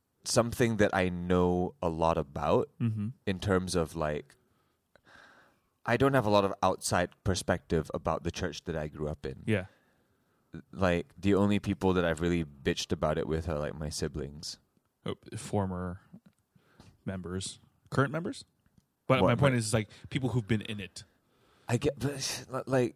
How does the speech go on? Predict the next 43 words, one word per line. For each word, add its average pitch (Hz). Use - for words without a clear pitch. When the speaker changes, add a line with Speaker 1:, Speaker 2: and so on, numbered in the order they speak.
Speaker 1:
as, 120
e-, 139
even 147
then, 110
I 98
haven't 95
really 85
spoken 82
to -
that 82
many 80
people 78
Speaker 2:
Yeah. 76
Speaker 1:
who, 85
who 85
I 78
grew 78
up 87
with, 80
'cause 90
some 85
of 80
them 80
are 71
still 78
very 71
much 69
in 110
it, 120
or -
I've 78
just -
lost 78
contact. 95
Speaker 2:
Sure, 104
sure, -
sure. -
Speaker 1:
So 185
I 180
don't 214
really 208
have 156
a, 110